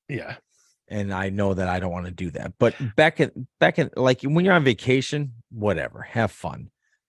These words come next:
Speaker 2: Try
Speaker 1: Yeah.
Speaker 2: things you would never
Speaker 1: My,
Speaker 2: try or
Speaker 1: my daughter ordered Oreo pancakes.
Speaker 2: Yeah, she was hungry a half hour later.
Speaker 1: Yep, and it was
Speaker 2: Yeah.
Speaker 1: it was candy.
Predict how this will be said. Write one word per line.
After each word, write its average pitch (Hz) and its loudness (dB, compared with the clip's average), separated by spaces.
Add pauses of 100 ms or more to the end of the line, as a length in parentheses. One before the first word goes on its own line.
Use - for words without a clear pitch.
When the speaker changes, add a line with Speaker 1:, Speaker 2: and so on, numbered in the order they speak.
Speaker 2:
Try 127 6
Speaker 1:
Yeah. 139 4
Speaker 2:
things 104 0
you 101 -2
would 101 0
never 87 -4
Speaker 1:
My, 156 4
Speaker 2:
try 80 -4
or 135 -2
Speaker 1:
my 151 4
daughter 127 2 (320)
ordered 104 -4 (440)
Oreo 131 2 (240)
pancakes. - -14
Speaker 2:
Yeah, 127 6
she - -4
was 120 0
hungry 127 0
a - 0
half - -2
hour 117 4
later. 101 -6 (280)
Speaker 1:
Yep, 127 0 (120)
and 131 2
it 123 0
was 110 0
Speaker 2:
Yeah. 82 -10 (720)
Speaker 1:
it 147 0
was 139 0
candy. 90 -10